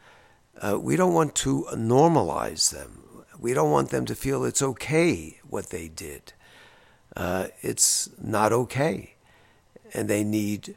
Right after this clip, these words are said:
to leave the state. So this whole bill about granting them, uh, the, uh, you know, giving them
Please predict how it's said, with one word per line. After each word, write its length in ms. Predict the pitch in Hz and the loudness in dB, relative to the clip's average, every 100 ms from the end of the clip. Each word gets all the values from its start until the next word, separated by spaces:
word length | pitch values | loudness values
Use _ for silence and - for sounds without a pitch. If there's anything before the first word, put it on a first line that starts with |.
| _ - | _ -8
to 160 | 110 | -6
leave 540 | 98 104 95 87 92 - _ - | -2 -2 -2 -6 -14 -20 _ -8
the 120 | 90 | -2
state. 540 | - - 82 - - - _ _ _ _ _ _ - | 0 0 -4 -8 -20 -20 _ _ _ _ _ _ -4
So 460 | - 123 120 117 - | 2 6 4 2 -4
this 300 | 123 117 - | 0 2 4
whole 240 | 147 170 | 4 4
bill 580 | 131 113 131 98 71 - - _ _ _ _ _ _ _ _ _ _ - - - - - | 4 4 6 6 2 -6 -16 _ _ _ _ _ _ _ _ _ _ -20 -20 -20 -20 -16
about 360 | - 110 107 87 | 0 4 4 2
granting 540 | 110 131 151 127 110 | 2 2 2 0 2
them, 420 | 107 107 104 - - _ _ _ _ _ - _ _ _ _ _ - | 2 2 0 -4 -10 _ _ _ _ _ -20 _ _ _ _ _ -8
uh, 400 | 95 98 95 98 - 151 147 151 - | -2 0 0 -2 -8 -20 -20 -20 -18
the, 560 | - 101 107 104 101 98 | -12 -4 0 2 2 0
uh, 260 | 92 92 - - - | 0 -2 -6 -12 -12
you 100 | - | -4
know, 200 | 107 104 | -2 -2
giving 460 | - 107 147 143 110 | -4 0 2 2 4
them 540 | 101 95 90 - - | 2 2 -2 -8 -14